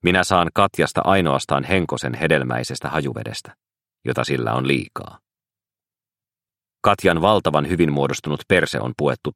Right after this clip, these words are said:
tiukkoihin kivipestyihin farkkuihin. Pikkuhousujen reuna pilkottaa kutsuvana farkkukankaan alta. Katja kääntää päätään aivan kuin olisi lukenut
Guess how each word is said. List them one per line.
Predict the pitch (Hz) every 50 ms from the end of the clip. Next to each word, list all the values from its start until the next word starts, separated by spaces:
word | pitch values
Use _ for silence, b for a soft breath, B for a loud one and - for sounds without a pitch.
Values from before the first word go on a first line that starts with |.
| - -
tiukkoihin | - 95 78 - - - 73 64 62 69 67 -
kivipestyihin | - 85 76 76 - 65 - - - 71 69 65 71 69
farkkuihin. | - - 76 - - _ - - 50 - - - - _ _ _ _ _ _ _ _ _ _ _ _ _ _ _ _ _ _ _ _ _ -
Pikkuhousujen | 110 104 - - - 95 80 87 85 82 78 85 80 78 76 73
reuna | 78 85 92 87 80 73 -
pilkottaa | - 85 80 78 - 73 _ - - 76 76 -
kutsuvana | - 95 - - - 78 67 67 65 64
farkkukankaan | - 80 76 73 - - - - - 60 60 58 - 65 67 - -
alta. | - 65 - - - - - _ _ _ _ _ _ _ _ _ _ _ _ _ _ _ _ _ _ _ _ _ _ _ _ _ _ _ _ _ _ -
Katja | - 104 101 - 98 -
kääntää | - 92 90 82 - 85 85 -
päätään | - 101 92 78 - - 65 65 -
aivan | - 92 95 78 76 71 69
kuin | - 76 76 71
olisi | 57 80 80 78 - 82
lukenut | 82 92 90 - 71 62 60